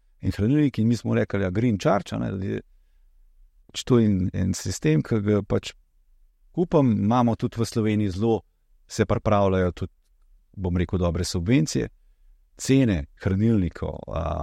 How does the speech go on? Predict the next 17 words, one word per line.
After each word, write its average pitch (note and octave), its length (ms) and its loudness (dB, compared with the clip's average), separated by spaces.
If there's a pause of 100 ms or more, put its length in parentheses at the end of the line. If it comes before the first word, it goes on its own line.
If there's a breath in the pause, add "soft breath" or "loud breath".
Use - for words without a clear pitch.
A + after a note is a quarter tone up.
(160)
pa - 180 -8
tehnologije G2 720 0
drastično F2+ 680 -2
pada. G2+ 320 -2 (1040)
In F#2 160 -2
na F#2+ 100 2
koncu, C3+ 460 -2 (320)
če - 140 -8
gledamo A#2+ 360 2
ta C3 180 2
zeleni A2+ 360 0
prihod, A2 340 0 (180)
ne, F#2 200 -8 (200)
a - 140 -18
kako B2+ 300 -2
bomo A2 220 2
to B2 180 0